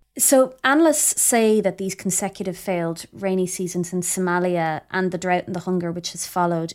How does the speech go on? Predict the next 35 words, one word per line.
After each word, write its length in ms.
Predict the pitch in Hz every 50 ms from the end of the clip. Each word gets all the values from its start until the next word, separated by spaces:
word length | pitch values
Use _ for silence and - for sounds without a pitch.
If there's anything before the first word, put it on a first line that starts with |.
| _ -
is 260 | 190 180 175 175 -
largely 680 | 185 190 196 196 202 202 - - 175 151 - - _ _ _ -
the 80 | -
result 400 | 170 170 165 170 165 151 165 -
of 120 | - 170 -
climate 400 | - - 170 170 160 160 - -
change. 480 | - - 180 165 165 196 190 - - - - - - - - - - - - _ -
In 400 | 226 240 233 233 226 220 208 - -
this 180 | 277 311 311
part 240 | - - 262 233 208
of 60 | -
the 80 | 175 170
world, 400 | 160 147 139 143 165 202 - - - -
in 140 | 202 190 180
Ireland, 440 | 175 175 180 170 160 156 170 170 - -
our 160 | 190 180 180
latest 340 | 180 190 196 196 190 - -
climate 320 | - 202 185 180 180 175
change 320 | - - 190 175 170 170 -
wake-up 340 | 180 170 170 - 175 -
call 280 | - - - 175 170 165
came 260 | 165 - 180 170 170
in 60 | 170
the 80 | 170 175
form 260 | 170 - 180 170 165 165
of 100 | 160 -
the 80 | 175
heat 220 | - - 214 208 -
waves 460 | 190 170 160 190 - - - - - -
i-, 260 | 180 175 165 170 - - -
in 160 | - 180 175
Europe 400 | 180 190 190 175 160 - - -
this 200 | - 180 170 170
summer. 420 | - - - 196 175 170 160 151 151 - - - - - - - - - _ -
But 300 | - 220 - - - _